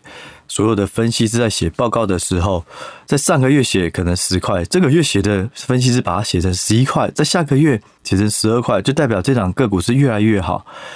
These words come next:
所以这就是有没有上修的意思。因为我以前在法人，我就非常喜欢用这个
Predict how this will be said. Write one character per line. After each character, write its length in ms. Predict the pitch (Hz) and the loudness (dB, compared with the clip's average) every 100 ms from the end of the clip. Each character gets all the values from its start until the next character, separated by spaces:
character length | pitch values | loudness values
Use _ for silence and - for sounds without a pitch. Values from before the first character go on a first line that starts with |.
| - - | -18 -18
所 120 | - 101 | -2 0
以 40 | |
这 100 | 107 | 2
就 140 | 101 | 0
是 120 | 98 101 | 2 2
有 80 | |
没 80 | 82 | 2
有 60 | 82 | 0
上 240 | - 90 | 0 -2
修 160 | 85 87 | -2 -2
的 160 | 82 | 0
意 140 | 80 85 | -2 -2
思。 180 | - 95 - _ _ _ | -2 -2 -4 _ _ _
因 80 | 117 | 0
为 40 | 123 | 2
我 300 | 110 95 101 | 2 -2 -2
以 80 | 104 | -2
前 160 | 107 | 0
在 80 | 123 | 0
法 260 | 120 92 85 | -2 -2 -2
人， 100 | 82 | -2
我 100 | 85 | -2
就 100 | 95 | -2
非 300 | - 110 110 | -2 -2 0
常 180 | 95 85 | 0 -2
喜 160 | - | -2
欢 100 | 85 | 0
用 120 | 90 95 | 0 0
这 120 | 101 | -2
个 180 | 92 | -4